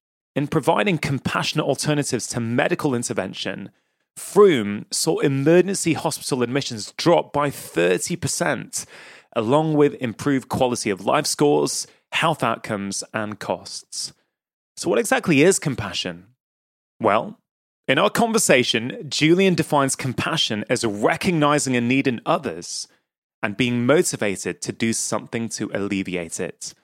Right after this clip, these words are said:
And as his Compassion Project shows, it is inextricably linked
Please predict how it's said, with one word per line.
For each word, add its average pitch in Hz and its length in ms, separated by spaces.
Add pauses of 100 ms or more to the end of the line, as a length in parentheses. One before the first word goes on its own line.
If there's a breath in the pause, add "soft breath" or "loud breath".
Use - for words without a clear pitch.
(320)
And 117 140
as 120 220
his 196 340
Compassion 143 500
Project 120 320
shows, 147 480
it 139 140
is 135 180 (180)
inextricably 185 840
linked 117 540